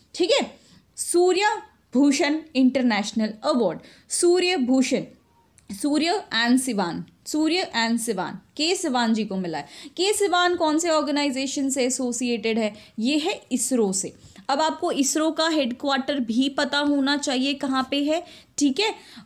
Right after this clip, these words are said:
Uh, do comment about this as well, ठीक है। Global Visionary of Sustainable Business and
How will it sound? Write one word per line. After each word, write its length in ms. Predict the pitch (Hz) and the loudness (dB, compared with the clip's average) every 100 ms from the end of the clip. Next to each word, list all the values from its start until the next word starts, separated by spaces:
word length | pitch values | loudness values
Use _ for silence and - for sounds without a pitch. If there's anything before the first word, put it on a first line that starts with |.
| 233 | 0
Uh, 180 | 247 233 | 2 2
do 240 | 220 349 381 | 4 2 4
comment 380 | 285 262 247 262 | 2 4 6 4
about 340 | 254 220 233 208 | 4 2 2 2
this 240 | 190 208 - - | 0 -2 -2 -2
as 160 | 220 202 | 2 2
well, 280 | 196 190 160 - _ _ - | 2 0 -2 -10 _ _ -4
ठीक 140 | 330 | 0
है। 220 | 359 302 - - - | 0 -2 -6 -20 -2
Global 520 | 220 294 349 339 403 | 2 4 2 4 4
Visionary 640 | 247 247 220 247 262 285 269 | 4 4 4 4 4 0 0
of 220 | 214 220 220 233 | 0 0 0 0
Sustainable 800 | 214 - 262 269 285 247 294 254 | 0 -2 0 2 2 2 4 2
Business 460 | 185 214 247 302 | 2 2 4 2
and 340 | 330 - 226 | 0 -2 0